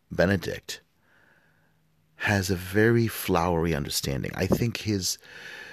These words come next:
he's theologically, I think, a fantastic mind, but I think his understanding comes from a more cultural,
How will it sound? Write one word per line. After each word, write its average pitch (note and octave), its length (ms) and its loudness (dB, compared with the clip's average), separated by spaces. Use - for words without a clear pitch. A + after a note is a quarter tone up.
he's - 360 -2
theologically, E2 1160 2
I E2+ 80 -2
think, D#2+ 400 -2
a - 60 -8
fantastic - 720 -2
mind, C2 440 -4
but F2+ 360 2
I G2 60 2
think G2 280 0
his F2+ 180 -2
understanding E2+ 1120 0
comes F2 440 0
from D2 380 -4
a F2 100 -2
more E2+ 360 -2
cultural, E2 760 0